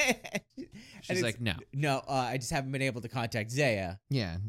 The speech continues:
Speaker 2: uh, yeah, she's not been able to contact, like, she's not been able to connect with the, the satellite
Speaker 1: And
Speaker 2: at
Speaker 1: sh-,
Speaker 2: all.
Speaker 1: and he's, uh, he's like, "Okay, so, like, what do we do?" He's like, "Don't worry, I gotta, I called the doctor."
Speaker 2: And he's like, "Huh?" And then that's when you see downstairs the random,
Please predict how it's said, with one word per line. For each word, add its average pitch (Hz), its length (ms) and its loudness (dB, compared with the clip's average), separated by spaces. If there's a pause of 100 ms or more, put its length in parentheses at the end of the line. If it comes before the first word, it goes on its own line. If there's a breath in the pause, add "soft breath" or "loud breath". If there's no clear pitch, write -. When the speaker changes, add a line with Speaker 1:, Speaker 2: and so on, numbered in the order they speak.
(120)
Speaker 2:
uh, 95 360 -2
yeah, 92 220 -2
she's 95 280 -8
not 95 300 -4
been 95 80 -2
able 90 200 -4
to 87 60 -12
contact, 87 520 -6
like, 87 220 -10
she's - 140 -10
not 98 140 -2
been 95 100 -6
able 82 140 -6
to 85 60 -10
connect 87 380 -8
with 87 240 -10
the, 78 280 -4
the 80 80 -8
satellite 55 520 -6
Speaker 1:
And - 100 -4
Speaker 2:
at 87 80 -4
Speaker 1:
sh-, - 20 -8
Speaker 2:
all. - 100 -10
Speaker 1:
and 131 140 -4
he's, 113 240 -6 (160)
uh, 101 380 -4 (420)
he's 127 320 -4
like, 113 240 -4
"Okay, 131 280 0
so, 113 420 0
like, 117 240 -4
what 127 160 -4
do 123 40 -2
we 123 100 -2
do?" 120 80 -2
He's 107 100 -4
like, 113 160 -4
"Don't 139 100 0
worry, 131 120 2
I 127 40 4
gotta, 123 180 0 (160)
I 139 80 -2
called 135 200 2
the 123 60 0
doctor." 98 440 -2 (140)
Speaker 2:
And 87 80 -4
he's 82 60 -4
like, 80 120 -6
"Huh?" 92 140 -4 (400)
And 110 120 0
then 101 120 0
that's 104 200 0
when 98 120 -2
you 90 160 -4
see 90 420 -4 (100)
downstairs 85 600 -4
the 78 360 -4
random, 90 460 -2